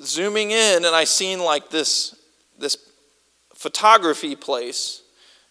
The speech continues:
and I'm just like, "Oh, what's, what's that place? That's an interesting name." And, and I was like, then I went to their webpage, and then I was scrolling through their webpage, and I hope nobody at work hears this 'cause, you know, this was on company time.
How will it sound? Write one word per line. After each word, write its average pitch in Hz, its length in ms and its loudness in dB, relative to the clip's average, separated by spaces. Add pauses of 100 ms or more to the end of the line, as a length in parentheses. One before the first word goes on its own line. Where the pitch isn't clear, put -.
and 147 100 0
I'm 175 100 0
just 165 140 -2
like, 139 180 2
"Oh, 156 380 0
what's, 151 320 -6
what's 165 240 -6
that 180 240 0
place? 135 300 -4
That's 147 160 -6
an - 80 -10
interesting 143 500 -6
name." 156 340 -8 (800)
And, 165 280 -2 (100)
and 165 160 4
I 175 80 8
was 175 160 2
like, 185 220 8 (420)
then 175 140 4
I 202 60 8
went 214 200 2
to 220 140 4
their 214 120 8
webpage, 156 680 4
and 143 100 -8
then 165 80 -4
I 170 60 2
was 165 140 0
scrolling 190 600 2
through 190 160 -2
their 185 140 0
webpage, 156 680 -2 (240)
and 151 140 -2
I 151 60 4
hope 180 180 0
nobody 175 240 0
at 156 100 0
work 160 240 2
hears 143 280 -8
this 143 320 -8
'cause, - 520 -8
you 139 120 -8
know, 131 200 -6 (1000)
this - 120 -10
was 185 140 0
on 185 160 6
company 170 340 2
time. 156 320 2